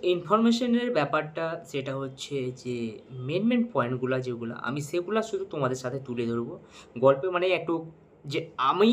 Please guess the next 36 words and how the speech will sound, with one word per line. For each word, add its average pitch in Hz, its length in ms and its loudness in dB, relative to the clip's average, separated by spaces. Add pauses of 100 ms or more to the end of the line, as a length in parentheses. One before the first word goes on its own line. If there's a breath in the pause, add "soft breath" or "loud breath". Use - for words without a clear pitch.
(380)
যেভাবে 170 400 2
হয়তো 180 260 0
তোমাদেরকে 156 360 -2 (120)
বুঝাবো, 131 340 -4 (100)
হ্যাঁ, 127 180 -8
যে 120 140 -6
তোমরা 160 240 -2
যদি 202 120 -6 (100)
ওই 160 160 2
জিনিসটা 156 280 -2 (100)
যদি - 140 -6 (100)
একটু - 120 -8 (140)
বুঝে 120 300 -6
যদি 131 200 -4
নাও, 127 100 -8 (520)
তবে 170 160 2 (100)
কি 117 120 -8 (600 loud breath)
যে 151 180 4 (400)
একটু 214 120 -2 (140)
পয়েন্টটা 214 460 6
আমি 233 160 4
শুধু 240 220 0
তোমাদেরকে 214 400 4 (200)
হেডলাইনটা 175 520 2
আমি 170 120 -2 (160)
করে 143 180 -2
দিচ্ছি, 143 280 -10 (640)
বাকিটা 139 520 4
তোমরা 165 180 2 (100)
গল্পের 139 360 2
ছলে 139 240 -4 (120)
হয়তো 120 260 -4
শুনে 123 260 -4
থাকবে 127 280 -8 (160)
বা 110 100 -2 (160)
হালকাভাবে 196 420 2